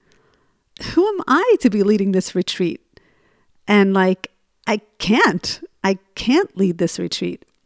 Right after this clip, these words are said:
I've never led a retreat before on my own, and I'm gonna be really nervous, and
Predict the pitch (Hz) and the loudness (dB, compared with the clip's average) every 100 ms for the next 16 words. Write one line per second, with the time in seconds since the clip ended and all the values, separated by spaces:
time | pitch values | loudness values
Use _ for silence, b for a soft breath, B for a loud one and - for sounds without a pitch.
0 | _ 196 190 180 175 185 185 190 294 233 | _ -2 0 0 0 0 2 2 2 0
1 | 220 - 180 - - 180 175 170 165 165 | -2 -2 -2 -4 -4 0 0 0 -2 -2
2 | 170 185 - b b b b 202 196 185 | -4 -8 -12 b b b b 0 0 0
3 | - 180 202 185 196 180 175 185 202 320 | -4 -4 2 4 4 2 2 2 4 2
4 | 202 175 - - - _ - 190 190 | 2 -4 -8 -14 -18 _ 0 2 2